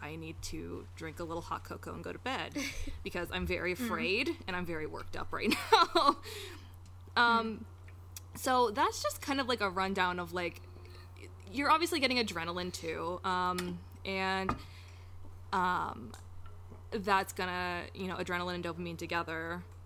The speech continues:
Speaker 1: you're, like, on high alert. And, uh,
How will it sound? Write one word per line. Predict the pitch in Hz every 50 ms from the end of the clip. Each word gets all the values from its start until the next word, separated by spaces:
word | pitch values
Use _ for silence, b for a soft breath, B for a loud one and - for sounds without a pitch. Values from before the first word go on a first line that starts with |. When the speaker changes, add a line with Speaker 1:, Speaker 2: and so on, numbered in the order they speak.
| - - - - -
Speaker 1:
you're, | 175 170
like, | 165 160 151 156 160 - - -
on | - 165 165
high | 180 175 190 180 170
alert. | 160 147 151 160 165 160 156 156 160 - - - -
And, | 196 196 196 190 190 185
uh, | 190 180 180 180 180 175 175 175